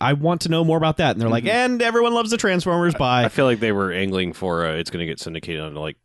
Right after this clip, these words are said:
Speaker 3: Sci-Fi or something.
Speaker 1: Maybe.
Speaker 3: You know?
Speaker 2: Yeah.
Speaker 1: Yeah.
Speaker 3: And they were like, "If we do strict runtimes, it's easier to slap it on cable
Speaker 2: Mm-hmm.
Speaker 3: later."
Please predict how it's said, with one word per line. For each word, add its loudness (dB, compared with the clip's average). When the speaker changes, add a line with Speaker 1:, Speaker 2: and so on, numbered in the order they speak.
Speaker 3:
Sci-Fi -10
or -10
something. -6
Speaker 1:
Maybe. 0
Speaker 3:
You -8
know? -6
Speaker 2:
Yeah. -14
Speaker 1:
Yeah. -6
Speaker 3:
And -6
they -4
were -4
like, -6
"If -12
we -8
do -4
strict -6
runtimes, -4
it's -10
easier -10
to -16
slap -6
it -10
on -8
cable -12
Speaker 2:
Mm-hmm. -10
Speaker 3:
later." -12